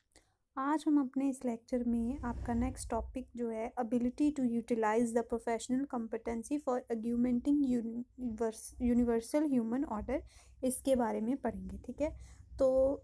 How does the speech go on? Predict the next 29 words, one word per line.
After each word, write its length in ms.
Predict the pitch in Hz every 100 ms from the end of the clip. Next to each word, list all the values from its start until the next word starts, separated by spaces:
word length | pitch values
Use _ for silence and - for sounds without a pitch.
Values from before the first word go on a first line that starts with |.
| - -
generally 480 | 247 277 285 311 359
प्रोफेशनल 920 | 339 320 285 - - - - - 311
कॉम्पिटेंसी 640 | 311 294 262 254 269 254
का 120 | 285 302
मीनिंग 380 | 277 254 254
हमने 260 | 254 247 254
कल 220 | 254 262
किया 260 | 254 254 226
था 200 | - 254
कि 240 | 254 277 - -
ये 320 | 247 254 254
हो-, 300 | 233 254 220
होता 280 | 247 247 240
है 140 | 254
हमारी 420 | 262 240 233 233 277
एबिलिटी 440 | 220 233 240 277
कि 160 | 269 285
हम 220 | 269 240
जो 200 | 240 240
भी 120 | 254
हमारी 300 | 269 254 247
प्रोफेशनल 600 | 247 247 240 233 - 254
ड्यूटी 400 | 240 233 - 254
है 120 | 254
उनको 420 | 254 240 240 233 269
एफिशिएंट 480 | 226 - 254 277 269
वे 220 | 247 233
से 160 | 226 269
करें, 320 | 254 214 196